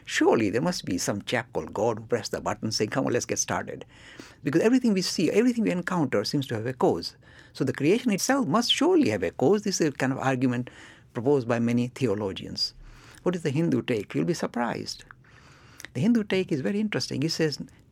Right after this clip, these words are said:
not two things, but three things unfold for creation to come into being. From the unmanifested, means from nothingness, something that is manifest as something pops out when three things unfold. So, "Mister Lakhani, what three things?"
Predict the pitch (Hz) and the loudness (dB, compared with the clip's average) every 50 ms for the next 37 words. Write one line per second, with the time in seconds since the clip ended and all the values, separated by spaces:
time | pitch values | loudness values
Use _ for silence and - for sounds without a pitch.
0 | _ - - 175 226 240 - - - 220 202 - - 113 110 - 120 117 - - | _ -6 -2 0 0 0 -2 -2 0 0 0 0 -2 -4 -2 0 -2 -2 -4 -4
1 | - - 202 214 208 - 143 135 123 113 98 - - - - - 156 147 139 131 | -2 -2 -2 0 0 2 2 4 4 2 -2 -6 -12 -12 -6 -2 0 0 0 -2
2 | - - 165 165 156 131 - - - - 117 113 120 143 151 - 151 135 131 - | -2 0 2 2 2 0 -2 -6 -6 -4 -2 -2 -2 -2 -2 -4 -6 -6 -6 -6
3 | 135 127 127 127 123 123 110 123 117 101 - - 107 - _ - - - - - | -4 -4 -4 -4 -4 -4 -2 -2 -2 -2 -4 -8 -10 -14 _ -20 -20 -20 -18 -10
4 | - 123 104 104 - - 185 202 196 175 175 170 160 135 - 135 - - - - | -6 -6 -6 -4 -2 0 2 4 4 4 4 2 2 2 0 -2 -2 -2 -2 -4
5 | 95 90 101 117 113 - 127 113 123 165 180 - 135 131 - 98 202 - - - | -4 -2 -2 -4 -4 -4 -4 -2 -2 -2 0 0 0 0 0 -2 -6 -8 -10 -12
6 | - - - - - - - - 135 143 - 135 117 117 113 110 92 98 143 175 | -14 -20 -20 -20 -14 -8 -4 -2 -2 -2 -2 -2 -2 -2 -2 0 2 2 4 4
7 | 190 165 - - 107 - - 90 85 - - 180 180 170 - - 196 202 - - | 2 0 -2 -4 -6 -4 -2 -2 -2 0 0 0 -2 -2 -2 -4 -6 -6 -10 -18
8 | - - - - - - 185 180 - - - 120 110 120 120 120 123 110 101 - | -20 -20 -16 -6 0 0 0 0 0 -2 -2 -2 -2 -2 -2 -2 -4 -4 -4 -6
9 | - - 185 180 185 165 147 139 139 135 123 - - - 127 95 80 90 90 - | -4 -4 -4 -2 0 -2 -2 0 0 -2 -2 -4 -4 -2 -2 -2 -2 -4 -8 -12
10 | - _ - _ _ - - - 127 120 - - 76 95 87 - 104 - - 82 | -18 _ -20 _ _ -14 -8 -8 -8 -8 -8 -10 -10 -10 -10 -10 -10 -10 -8 -8
11 | 90 - - 220 262 285 302 311 240 - - 233 180 - 110 - - - - - | -8 -4 -2 0 2 2 2 0 -2 -2 -2 -2 -2 -2 -6 -8 -8 -10 -12 -16